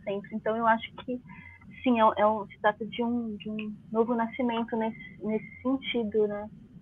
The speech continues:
Em composições, mas, sobretudo, essa noção de composições interespécies, né? É, eu me lembrei, enquanto a Alice falava, eu lembrei muito de um texto da Adrienne Rich, que eu gosto demais, que é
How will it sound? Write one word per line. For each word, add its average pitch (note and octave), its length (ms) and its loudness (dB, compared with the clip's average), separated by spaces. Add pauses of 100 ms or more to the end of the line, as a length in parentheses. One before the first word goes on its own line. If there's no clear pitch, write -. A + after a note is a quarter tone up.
(260)
Em G3+ 80 -8
composições, A3 960 4
mas, G#3+ 160 -4
sobretudo, A#3 340 0
essa B3+ 220 6
noção B3+ 260 2
de B3+ 100 -2
composições B3+ 760 2
interespécies, A3 1000 0
né? G#3+ 180 -6 (800)
É, G#3 300 0
eu A3 60 2
me B3 100 8
lembrei, C4 340 6
enquanto C4 380 2
a A#3+ 80 8
Alice A3+ 240 0 (100)
falava, A3+ 360 4
eu - 20 0
lembrei A3+ 260 2
muito C4 240 2
de C#4+ 80 -2
um C4 60 2
texto A#3 300 0
da A3+ 80 6
Adrienne G#3+ 420 0
Rich, A3+ 420 -4
que F#3 440 -6
eu F#3+ 100 -8
gosto A3+ 300 -2
demais, A3+ 560 2 (280)
que G#3+ 80 -8
é G3+ 300 2